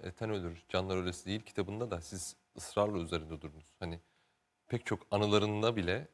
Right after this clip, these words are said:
e, anılarını yazarken bile bu kırmadan çerçevesini, e, korumaya çalışmış.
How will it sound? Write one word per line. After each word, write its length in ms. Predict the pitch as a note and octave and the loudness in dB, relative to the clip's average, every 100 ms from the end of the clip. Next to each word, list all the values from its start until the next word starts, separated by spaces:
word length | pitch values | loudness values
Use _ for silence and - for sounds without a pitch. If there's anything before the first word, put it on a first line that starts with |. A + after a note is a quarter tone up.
| - | -8
e, 240 | F2 F2 | -6 -6
anılarını 420 | - F#2 G2 G#2 | -2 0 0 0
yazarken 500 | G2+ G#2+ B2 - F2 | 0 -2 -4 -4 -4
bile 200 | E2+ B2 - G#2+ | -4 -6 -6 -4
bu 160 | G2+ - - | -4 -6 -2
kırmadan 500 | - A2+ G#2 F2+ F2 - - | 0 2 4 2 0 -6 -4
çerçevesini, 640 | G2+ F#2 G2 F2+ - G#2 | -2 0 0 -2 -4 -10
e, 280 | D3 - - G1+ - - | -10 -14 -12 -10 -12 -6
korumaya 320 | G2 F#2+ G#2+ | -2 0 0
çalışmış. 560 | - D2+ - - - | -2 -8 -10 -18 -20